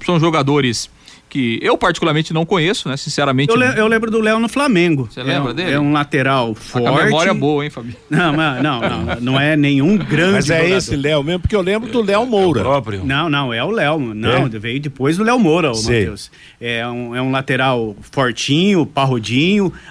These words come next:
Speaker 2: a-, apoia bem, mas, eh, na verdade já deve tá com, com, com uma certa idade já.
Speaker 1: Trinta e um, trinta.
Speaker 2: É, eu me lembro dele no Flamengo sim, Matheus.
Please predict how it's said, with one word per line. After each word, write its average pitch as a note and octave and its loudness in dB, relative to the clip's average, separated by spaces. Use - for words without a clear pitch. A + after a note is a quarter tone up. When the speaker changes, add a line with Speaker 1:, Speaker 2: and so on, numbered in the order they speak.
Speaker 2:
a-, A2 -4
apoia C#3 0
bem, C3+ 0
mas, C#3+ 0
eh, A2+ -8
na B2 -2
verdade B2 0
já D#3 2
deve C#3+ 0
tá D3+ 0
com, B3+ 2
com, C3 0
com C3+ -4
uma C#3 2
certa C#3 0
idade F#3+ 2
já. C3 0
Speaker 1:
Trinta F3 -2
e C3 2
um, A2+ -6
trinta. B2+ -6
Speaker 2:
É, C3+ 2
eu C#3+ 2
me D3 2
lembro E3+ 2
dele F3+ 0
no F#3+ -2
Flamengo G3 -4
sim, D3+ -2
Matheus. - -6